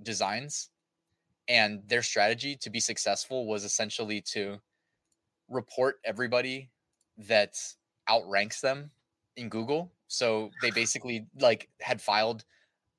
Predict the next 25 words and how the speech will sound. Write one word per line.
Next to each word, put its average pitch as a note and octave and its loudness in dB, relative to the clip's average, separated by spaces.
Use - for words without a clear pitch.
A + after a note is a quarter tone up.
on C3+ 4
record B2 4
over B2 0
a A2+ 8
hundred A#2 -2
thousand A2 0
D A2 -2
M A2 -2
C A#2 -4
A G#2+ -4
takedowns, A2+ 0
but A#2+ 4
it C#3 -4
was C3+ 0
suspected A#2 -2
that G#2 -14
they A2+ 0
were A2 0
responsible A2+ -2
for A#2 0
another, G#2+ -2
like, A2 -2
half A#2 0
a A2+ -6
million. A2 -6